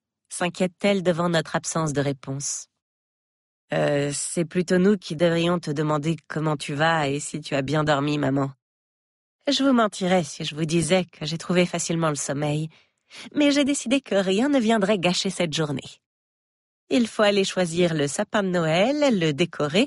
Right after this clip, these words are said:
puis j'ai prévu de faire venir le Père Noël pour qu'il apporte les cadeaux de Samantha. Il faudra ensuite se rendre à la cérémonie. Bref,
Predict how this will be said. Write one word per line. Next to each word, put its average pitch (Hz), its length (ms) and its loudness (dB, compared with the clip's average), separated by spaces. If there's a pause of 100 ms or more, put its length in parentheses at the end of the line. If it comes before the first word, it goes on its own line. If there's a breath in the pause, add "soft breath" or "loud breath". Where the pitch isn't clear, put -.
(380 loud breath)
puis 254 120 0
j'ai 226 140 2
prévu 226 340 0
de 175 120 0
faire 175 220 -4
venir 202 300 2
le 175 120 -2
Père 175 180 0
Noël 170 340 2
pour 156 180 -6
qu'il 156 200 -2
apporte 165 460 -2
les 165 160 0
cadeaux 170 320 0
de 143 100 -4
Samantha. 143 600 -4 (520 loud breath)
Il 220 140 2
faudra 175 260 0
ensuite 170 300 -4
se - 80 -8
rendre 160 320 0
à 147 60 0
la 151 80 -4
cérémonie. 165 760 -2 (140)
Bref, 208 420 0